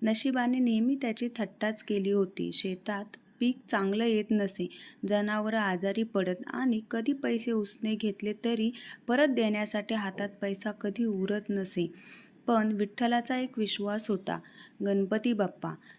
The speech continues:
गावात जेव्हा गणपती उत्सव यायचा, तेव्हा विठ्ठल स्वतःसाठी कितीही कठीण परिस्थिती असली तरी गणरायासाठी फुलं, दुर्वा आणि थोडासा गूळ घेऊन जात असे.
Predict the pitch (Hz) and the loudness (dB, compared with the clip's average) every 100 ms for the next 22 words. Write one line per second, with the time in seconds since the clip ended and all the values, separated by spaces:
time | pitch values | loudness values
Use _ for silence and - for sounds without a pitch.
0 | - 185 180 196 247 - 220 196 214 254 | -6 -2 2 2 2 2 0 0 0 0
1 | 254 233 226 220 226 214 - 220 214 208 | 2 2 0 -2 0 0 2 2 4 2
2 | 202 202 202 - - _ - 220 233 262 | 0 -2 -8 -8 -16 _ -2 0 2 2
3 | 240 233 220 214 - 233 269 302 269 214 | 0 0 -2 -2 -4 -4 -2 0 0 -2
4 | 214 214 226 254 285 302 240 233 220 214 | -2 -4 0 4 6 4 2 2 2 2
5 | 208 208 - 208 - 220 220 196 - 220 | -2 -2 -4 -4 0 0 2 0 0 2
6 | 214 214 - - - - 247 226 220 220 | 2 -2 -12 -20 -6 2 4 4 2 2
7 | 220 220 220 240 269 202 208 214 220 208 | 4 2 2 0 0 0 0 0 2 4
8 | 202 196 214 208 196 190 220 262 262 214 | 4 2 2 2 2 2 2 0 -2 -2
9 | 208 214 247 247 208 220 269 - - - | 0 -2 -2 -2 2 2 2 -4 -20 -4
10 | 202 214 220 254 247 208 202 196 190 170 | 4 6 8 6 6 4 0 0 -2 -2
11 | 165 | -4